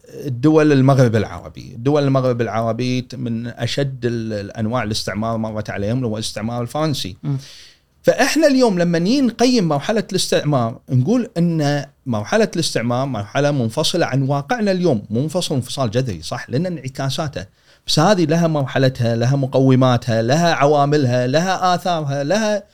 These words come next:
Speaker 1: قصتها المختلفة عن واقع الناس اليوم. لما نيجي نقول والله اليوم دول المغرب العربي تمر في حالة، يعني، مفروض حال إخواننا وأهلنا في المغرب أفضل من الحال الحالي. الدول العربية، الوطن العربي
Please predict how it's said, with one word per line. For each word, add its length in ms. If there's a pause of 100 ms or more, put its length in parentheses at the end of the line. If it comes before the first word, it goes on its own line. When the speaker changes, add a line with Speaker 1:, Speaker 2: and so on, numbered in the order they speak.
(360)
Speaker 1:
قصتها 480
المختلفة 760
عن 160
واقع 400
الناس 360
اليوم. 300 (760)
لما 180
نيجي 280
نقول 180
والله 260
اليوم 280
دول 240
المغرب 400
العربي 760
تمر 260
في 220
حالة، 340
يعني، 340 (120)
مفروض 300 (120)
حال 380
إخواننا 420
وأهلنا 340
في 80
المغرب 380
أفضل 440
من 60
الحال 320
الحالي. 440 (720)
الدول 340
العربية، 480
الوطن 320
العربي 600